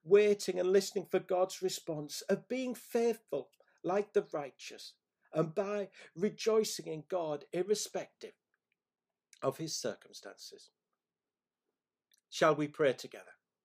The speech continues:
And as we pray, shall we just open our hands, our arms, to receive whatever God may speak to us today? Sovereign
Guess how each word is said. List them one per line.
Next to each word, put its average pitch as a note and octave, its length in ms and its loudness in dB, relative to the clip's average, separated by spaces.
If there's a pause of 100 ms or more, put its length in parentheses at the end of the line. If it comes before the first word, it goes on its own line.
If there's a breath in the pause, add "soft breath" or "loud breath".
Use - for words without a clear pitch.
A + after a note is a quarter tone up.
(520 loud breath)
And D#3+ 120 8
as E3+ 120 8
we F#3 100 0
pray, E3+ 260 4
shall F3 180 2
we D#3+ 140 -2
just D#3+ 340 -4
open E3 320 2
our D#3 200 -2
hands, D#3+ 420 -4
our D3+ 200 0
arms, D3+ 440 -6 (880)
to E3 100 -4
receive F3 460 0
whatever D#3 420 -4 (380 soft breath)
God D#3 260 2
may D#3 160 -4
speak - 420 -8
to B2+ 200 -8
us A#2+ 280 -10
today? B2 340 -12 (3000)
Sovereign D#3+ 640 -2